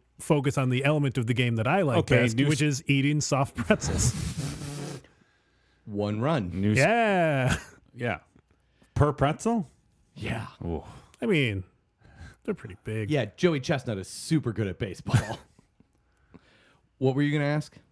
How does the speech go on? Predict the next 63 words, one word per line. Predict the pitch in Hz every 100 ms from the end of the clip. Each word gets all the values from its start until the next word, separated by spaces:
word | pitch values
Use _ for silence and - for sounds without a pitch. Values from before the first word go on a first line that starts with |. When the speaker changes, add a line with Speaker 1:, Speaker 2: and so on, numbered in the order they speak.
| _
Speaker 2:
What? | 101 160 208 - -
Speaker 3:
I'm | 117
now | 117 113
curious | - 117 101 92
about. | 95 90 85 _ _ _ _ _ _ _ _ _ _ _ _ _ _
Speaker 1:
Oh, | 165 165 135
well, | 147 202 190 180 170 - -
to |
be | 190 208
honest, | 202 180 143
I | 165 147
rekajiggered | 139 131 160 156 151 117 139 131
what | 120
I | 117
was | 117
going | 101 123 113
to | 123
ask | 123 113 -
into | 147 139 131
a | 120
statement | - 175 147 117 101
about | 113 117 110
<laughs> |
what | -
I | 208 -
was | 156
gonna | - 196
do | 143 190
with | 170 147 143
soft | - 131 -
Speaker 3:
Ah, |
Speaker 1:
pretzels. | 156 143 110 92 - -
Speaker 3:
you | 180 185
were |
gonna | 160
say, | 135 156
"How | 131 139
many | 127
points | 123 131 104
do | 127
I | 113
get | 107 104
for | - 120
eating | 98 87
soft | -
Speaker 1:
I'm | 233
Speaker 3:
pretzels?" | 175 127
Speaker 1:
pretty | 285 226 196
focused | - 160 131 143 147
on | 131
the |
soft | 117 147 120 -
pretzel | 127 110 120
element | 113 107 107
of | 107
the | 113
Speaker 2:
Are |
we | 123
Speaker 1:
game. |
Speaker 2:
talking | 98 120 123
just, | 113
like, | 110 101
standard, | - 117 113 117 120 123